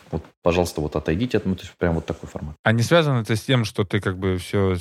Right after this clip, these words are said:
Speaker 2: сам делал, а ему все досталось? Я не, правда не знаю, как
Speaker 1: Ему
Speaker 2: ему с-
Speaker 1: не, ему не факт, что все досталось, кстати. Нет, ну,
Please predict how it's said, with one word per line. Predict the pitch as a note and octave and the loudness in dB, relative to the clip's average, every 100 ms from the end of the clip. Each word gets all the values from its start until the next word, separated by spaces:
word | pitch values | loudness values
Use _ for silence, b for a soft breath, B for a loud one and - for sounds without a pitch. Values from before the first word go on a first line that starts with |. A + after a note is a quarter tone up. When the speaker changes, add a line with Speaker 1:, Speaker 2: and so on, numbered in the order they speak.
| - - | -6 0
Speaker 2:
сам | B2 B2+ | 2 2
делал, | G2+ F2 | 2 2
а | E2+ F2 | 4 2
ему | F2 G2+ F#2+ | 2 0 -2
все | - F#2 | -4 -4
досталось? | F2 - F#2 F2 - | -4 -2 -2 -2 -4
Я | G2+ G2 | -2 0
не, | G2 | 2
правда | A2 G#2 | 2 2
не | G#2+ | 2
знаю, | G#2 G#2 | 2 2
как | D#3 | 6
Speaker 1:
Ему | G#3+ A#3 | 8 10
Speaker 2:
ему | A#3+ G3+ | 8 8
с- | |
Speaker 1:
не, | F3 | 8
ему | G#3+ A#3 | 8 10
не | A#3 | 8
факт, | A#3 G3 | 6 4
что | - B2 | 2 -4
все | - G#2+ | 0 2
досталось, | G#2+ - E3+ C3+ - | 2 4 4 4 2
кстати. | - - D#2 - - | -8 2 2 2 -2
Нет, | C3+ G3+ D3+ D3+ | 8 10 10 8
ну, | G#3 G3 | 6 6